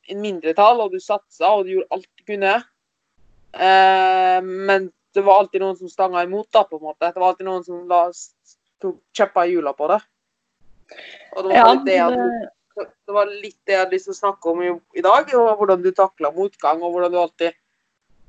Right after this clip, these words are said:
Speaker 1: har kommet videre, da.
Speaker 2: Ja. Ja, nei, det stemmer nok det, at, ehm, jeg tror det bunner mye i sjalusi for gutta, fordi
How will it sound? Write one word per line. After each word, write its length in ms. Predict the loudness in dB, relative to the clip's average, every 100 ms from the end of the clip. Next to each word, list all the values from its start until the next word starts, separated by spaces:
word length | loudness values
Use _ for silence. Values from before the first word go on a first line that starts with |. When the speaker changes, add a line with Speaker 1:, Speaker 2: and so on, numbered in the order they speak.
| -20 -20 _ _ _ _ _ _ _ -2
Speaker 1:
har 220 | 2 2 0
kommet 180 | -6 -8 _ -12
videre, 560 | -10 -8 -8 -6 0 2
da. 60 | 2 -2 _ _ _ _ _ _ _ _ _ _ -20 _
Speaker 2:
Ja. 180 | 4 4 4 -2 _ _ _ _ -20 -20 -12 2
Ja, 120 | 6
nei, 160 | 6 6
det 100 | 4
stemmer 480 | 4 4 4 0 -2
nok 220 | -2 4
det, 140 | 4 4
at, 260 | 0 -2 2
ehm, 720 | 4 8 8 8 8 4 -4 _ _ _ _ _ _ _ _ -14 2
jeg 220 | 4 6
tror 180 | 6 4
det 140 | 4
bunner 320 | 4 0 0
mye 600 | -2 -2 -2 0 0 -2
i 40 | -4
sjalusi 800 | -2 -2 0 -4 -4 -2 -2 -6 _ _
for 160 | -4 0
gutta, 380 | 0 0 0 0
fordi 640 | -2 0 4 4 4